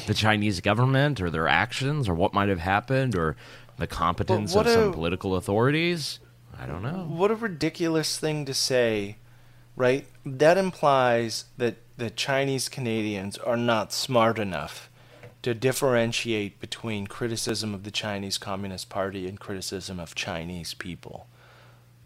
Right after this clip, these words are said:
Speaker 2: It's, it's like, oh,
Speaker 1: Has that, has
Speaker 2: it's
Speaker 1: that
Speaker 2: the
Speaker 1: narrative
Speaker 2: assumption
Speaker 1: played out yet?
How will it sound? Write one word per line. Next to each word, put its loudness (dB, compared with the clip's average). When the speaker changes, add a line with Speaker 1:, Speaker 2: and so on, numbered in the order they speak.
Speaker 2:
It's, -4
it's 2
like, 8
oh, 10
Speaker 1:
Has 10
that, 8
has 8
Speaker 2:
it's 6
Speaker 1:
that 0
Speaker 2:
the 6
Speaker 1:
narrative 8
Speaker 2:
assumption 6
Speaker 1:
played 6
out 6
yet? 2